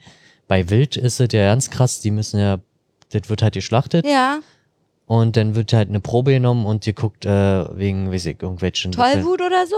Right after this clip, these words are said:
Speaker 2: oder
Speaker 1: zum
Speaker 2: was?
Speaker 1: Beispiel. Und, äh,
Speaker 2: Hm.
Speaker 1: also die müssen halt das Fle-, äh, prüfen und dann wird's
Speaker 2: Das
Speaker 1: halt
Speaker 2: nennt
Speaker 1: irgendwo
Speaker 2: sich Fleischbeschau.
Speaker 1: Genau.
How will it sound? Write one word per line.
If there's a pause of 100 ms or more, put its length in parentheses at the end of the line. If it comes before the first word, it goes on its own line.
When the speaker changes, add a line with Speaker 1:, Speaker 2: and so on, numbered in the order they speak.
Speaker 2:
oder
Speaker 1:
zum
Speaker 2:
was?
Speaker 1:
Beispiel.
Und,
äh, (640)
Speaker 2:
Hm.
Speaker 1:
also (220)
die
müssen
halt
das
Fle-,
äh,
prüfen
und
dann
wird's
Speaker 2:
Das
Speaker 1:
halt
Speaker 2:
nennt
Speaker 1:
irgendwo
Speaker 2:
sich
Fleischbeschau. (240)
Speaker 1:
Genau.